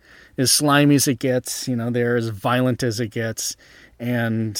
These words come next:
they love to play the victim. You know, they are oppressed. They,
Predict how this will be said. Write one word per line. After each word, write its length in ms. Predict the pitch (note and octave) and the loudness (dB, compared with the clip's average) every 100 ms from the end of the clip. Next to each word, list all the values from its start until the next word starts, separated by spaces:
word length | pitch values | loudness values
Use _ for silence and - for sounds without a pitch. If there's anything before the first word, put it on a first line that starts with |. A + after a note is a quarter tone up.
| - | -8
they 160 | B2+ A#2+ | -2 0
love 540 | B2 C3 C3 C3 C3 | 2 4 6 6 4
to 100 | - | 0
play 360 | A#2+ B2+ A#2 A#2 | -8 -8 -6 -8
the 100 | G2 | -10
victim. 420 | E2+ E2 D2 D2 - | -14 -14 -16 -16 -14
You 180 | C#3 G2 | -12 -10
know, 160 | F#2 | -10
they 560 | F#2+ A2 A2+ A2+ A#2+ A#2 | -10 -8 -6 -6 -4 -6
are 680 | A#2+ B2 A#2 A#2 A2 A2+ G2+ | -6 -6 -6 -4 -6 -6 -10
oppressed. 600 | G#2+ - C3+ G#2+ G#2+ - | -12 -6 -2 -2 -4 -6
They, 380 | A#2+ A2+ A#2 B2 | -6 -4 -6 -8